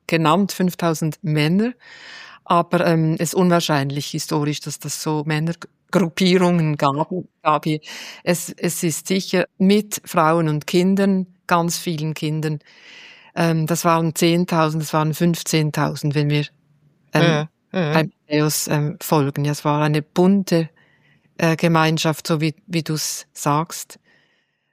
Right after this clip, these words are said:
Speaker 1: die hier zusammenfindet und ein Wunder erlebt an, an gemeinsamer Kraft.
Speaker 2: Und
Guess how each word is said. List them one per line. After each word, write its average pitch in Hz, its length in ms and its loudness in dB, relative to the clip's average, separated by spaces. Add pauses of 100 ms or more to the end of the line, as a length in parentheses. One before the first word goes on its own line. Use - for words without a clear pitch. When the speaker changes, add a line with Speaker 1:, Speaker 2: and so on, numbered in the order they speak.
(220)
Speaker 1:
die 180 100 2
hier 165 440 2
zusammenfindet 165 1120 0 (760)
und 156 420 -4
ein 165 220 2
Wunder 185 420 2
erlebt 151 560 0
an, 143 340 -2 (380)
an 156 160 0
gemeinsamer 156 720 0 (460)
Kraft. - 560 -8 (2250)
Speaker 2:
Und 170 400 2